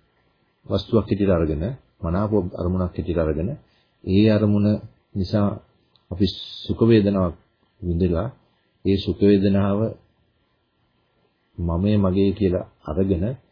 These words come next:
ඒ මමයේ මගේ කියලා ගත්තා වූ දේ නිත්‍ය වශයෙන් පවත්වන්න කරන්නා වූ උත්සාහය තමයි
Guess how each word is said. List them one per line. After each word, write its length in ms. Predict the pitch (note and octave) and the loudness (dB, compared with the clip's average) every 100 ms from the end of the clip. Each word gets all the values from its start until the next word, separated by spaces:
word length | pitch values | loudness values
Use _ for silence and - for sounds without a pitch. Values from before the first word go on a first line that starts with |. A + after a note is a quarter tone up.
| _ _ _ G#2+ | _ _ _ -2
ඒ 100 | F#2 | 0
මමයේ 360 | E2+ F#2 A2 | 2 2 2
මගේ 280 | G#2 G#2 G#2 | 2 2 2
කියලා 240 | G#2 G#2 | 0 0
ගත්තා 340 | G2+ G2 G2+ G2+ | -2 -2 0 2
වූ 200 | G2 G2 - _ _ _ _ _ _ _ | 2 -2 -8 _ _ _ _ _ _ _
දේ 320 | F2 F#2 G2 C#3 D#3+ _ _ _ _ - | 0 2 4 0 -6 _ _ _ _ -2
නිත්‍ය 320 | F#2+ G2 - B2 | 0 0 2 2
වශයෙන් 340 | A#2 B2 A2+ | 4 0 0
පවත්වන්න 560 | G2+ F#2+ - G#2+ G2+ G2+ | 0 0 -2 -4 -2 -2
කරන්නා 500 | F#2 F#2+ F#2+ F#2+ G2 | -2 0 0 0 0
වූ 180 | G2 - | -2 -6
උත්සාහය 580 | - - G#2+ A2+ A#2 A#2 | -12 -8 -4 0 0 -2
තමයි 400 | - F#2+ A#2 | -2 -2 0